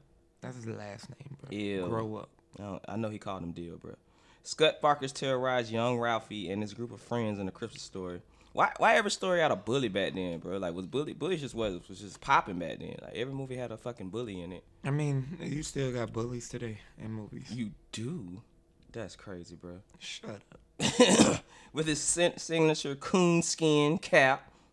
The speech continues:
Speaker 2: sadistic laugh, and yellow eyes.
Speaker 1: You got that same cap.
Speaker 2: Oh, yeah, I definitely got a coon skin cap, bro. Fresh
Speaker 1: Oh.
Speaker 2: coon, too. I use, uh,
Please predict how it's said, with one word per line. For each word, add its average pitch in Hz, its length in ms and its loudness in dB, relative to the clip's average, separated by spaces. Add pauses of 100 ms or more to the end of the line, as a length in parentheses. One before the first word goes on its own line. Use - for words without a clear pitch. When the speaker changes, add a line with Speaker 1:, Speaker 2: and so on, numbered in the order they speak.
Speaker 2:
sadistic 139 500 -4
laugh, 135 340 2
and 101 160 -2
yellow 107 300 2
eyes. 98 500 0
Speaker 1:
You 147 160 -4
got 127 200 2
that 113 160 -4
same 113 400 -6
cap. 123 260 -8 (680)
Speaker 2:
Oh, 127 60 4
yeah, 104 120 2
I 117 40 2
definitely 107 240 -6
got 80 100 -8
a 80 40 -12
coon 95 280 -6
skin 85 300 -10
cap, 85 280 -14
bro. - 120 -18 (200)
Fresh 104 300 -4
Speaker 1:
Oh. - 20 -10
Speaker 2:
coon, 113 300 0
too. 104 220 -12 (1160)
I - 100 -10
use, 107 360 -6
uh, 87 540 -6